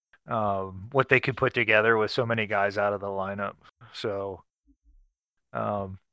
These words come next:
you know, it, it, it wasn't, <clears throat> it, it wasn't boring like I thought it was going to be. I mean, they actually did generate some fairly decent chances. I mean, it, it wasn't a bad game, let's say. Um, I, I was expecting a lot worse.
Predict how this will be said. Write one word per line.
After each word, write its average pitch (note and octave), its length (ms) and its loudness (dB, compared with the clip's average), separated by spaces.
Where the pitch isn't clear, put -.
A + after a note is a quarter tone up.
you B2+ 160 -10
know, A#2+ 200 6
it, D3+ 260 2
it, - 140 -10
it D#3+ 140 -2
wasn't, F3 400 8
<clears throat> - 240 -4
it, E3 720 6
it C#3+ 100 6
wasn't D3+ 480 12
boring C#3+ 480 10
like C3+ 220 8
I C3 80 12
thought C3+ 200 10
it C3+ 60 2
was C3 160 4
going C3+ 240 2
to C3 60 2
be. C3+ 260 4
I B2+ 40 2
mean, A#2+ 160 0
they A#2+ 140 6
actually C3 360 6
did G#2+ 240 -4
generate A2+ 640 0
some A#2+ 240 -6
fairly A#2+ 400 2
decent A2 340 -8
chances. G#2+ 640 -4
I G#2 40 -8
mean, A2+ 220 -6
it, B2 260 0
it C#3 60 2
wasn't D3 300 10
a G#2 60 0
bad A2 360 2
game, G#2 240 -2
let's G2+ 220 -8
say. G2+ 360 -2
Um, F#2+ 560 -4
I, B2 100 6
I A#2+ 200 8
was C3 160 8
expecting G#2 720 0
a G#2 60 0
lot G#2 240 0
worse. G2+ 480 -6